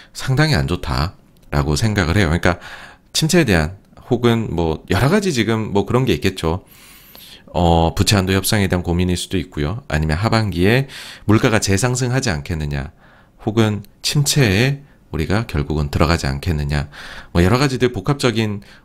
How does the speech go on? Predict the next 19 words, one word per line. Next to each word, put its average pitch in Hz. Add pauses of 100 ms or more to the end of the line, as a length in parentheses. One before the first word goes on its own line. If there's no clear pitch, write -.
(100)
워낙 143
지금 92
뭐 78
안 85
좋은 110
이야기들이 80
많다 113
보니까요. 78
실물 104
경기에 76
대해서는 71
특히나요. 78 (760)
그런 139
것들이 120
반영이 85
된 76
것 80
같다. 76
이고 92